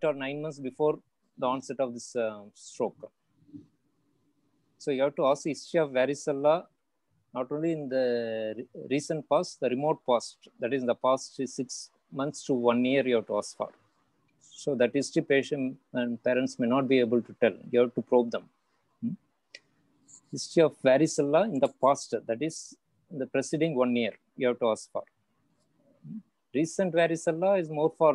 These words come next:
uh, demyelination and, uh, so what are the other, uh, neurological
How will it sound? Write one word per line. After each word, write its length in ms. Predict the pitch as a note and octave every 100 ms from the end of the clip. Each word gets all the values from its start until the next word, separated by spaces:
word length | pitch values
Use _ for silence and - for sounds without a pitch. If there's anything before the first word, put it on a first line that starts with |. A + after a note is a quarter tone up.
| C3
uh, 140 | A#2+
demyelination 1080 | A#2+ C#3 C#3 C3+ C3 C3 B2 - C#3 C#3 C3
and, 220 | B2 A2+
uh, 420 | A2+ A2 A2 A2+ A2+ - _ _ _ _
so 120 | -
what 140 | C#3 C3
are 80 | D3
the 60 |
other, 180 | C3 C#3+ C3+
uh, 260 | C#3 B2+ A#2+
neurological 680 | B2 C3+ C#3 C3 C3 B2+ B2